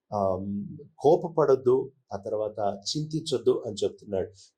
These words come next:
ఎందుకు అనంటే, ఈ రెండు కూడా, ఆ, చెడుతనానికి దారి తీస్తాయి. చెడుతనము చేయిస్తే నువ్వు నాశనం అయిపోతావు అని చెప్తున్నాడు. అంటే ఇంకో మాటలో వీటిలన్నీ, ఈ రెండు వచనాల్ని చక్కగా కలిపితే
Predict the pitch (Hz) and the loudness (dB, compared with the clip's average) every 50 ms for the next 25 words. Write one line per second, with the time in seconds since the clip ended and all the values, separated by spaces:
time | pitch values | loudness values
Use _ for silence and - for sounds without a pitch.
0 | - 120 131 131 131 151 131 113 110 107 - 117 113 - 131 123 123 113 123 139 | -6 -2 -2 0 2 4 4 4 4 2 0 -2 -4 -2 -2 -2 0 0 0 2
1 | 196 220 226 - 196 - 110 104 104 107 - - _ _ _ _ - 113 107 101 | 2 0 2 4 4 4 4 4 2 0 -2 -6 _ _ _ _ -6 -4 -4 -2
2 | 101 98 98 95 95 95 98 - - 151 185 202 202 202 180 170 156 147 135 127 | -2 -4 -6 -6 -6 -8 -6 -2 0 4 4 4 4 4 4 4 4 4 2 0
3 | - 120 110 107 92 101 117 131 131 - 127 113 110 - - 104 98 95 92 - | -2 -2 -2 0 2 2 2 0 0 -2 -4 -4 -4 -4 -2 0 0 0 0 -2
4 | - _ _ _ _ - - 131 135 165 165 160 151 143 127 127 113 107 107 104 | -8 _ _ _ _ -2 0 2 2 2 4 2 4 4 4 2 2 0 0 0
5 | 98 104 - - - 113 113 113 110 - - - 104 101 98 - - 120 113 110 | -2 -6 -8 -6 -4 -2 -2 -2 -2 -4 -4 -2 0 0 0 0 -2 -4 -6 -4
6 | 107 104 101 95 95 101 101 - - 117 113 104 95 98 104 95 92 - 95 82 | -4 -4 -2 -2 -2 0 -2 -2 -6 -4 -4 -4 -4 -2 -2 -4 -2 -2 -4 -4
7 | - - 101 90 90 - - - 92 87 - - - - - _ _ - 110 113 | -6 -10 -8 -8 -8 -8 -8 -10 -10 -10 -10 -12 -16 -20 -20 _ _ -4 2 4
8 | 202 202 202 135 113 113 117 107 107 110 110 - 147 131 120 - 107 101 104 123 | 4 4 4 -2 -2 0 0 2 2 2 2 2 4 4 2 2 2 -2 -2 -2
9 | 147 165 131 120 120 113 113 135 160 180 180 160 - - 165 147 151 147 131 - | -2 0 0 0 0 0 0 2 4 4 4 2 0 0 0 -2 -2 -2 -4 -4
10 | 117 - - 151 151 - 127 117 113 - - 110 107 - - | -4 -4 -4 -6 -6 -2 0 0 0 -2 -2 -4 -4 -4 -4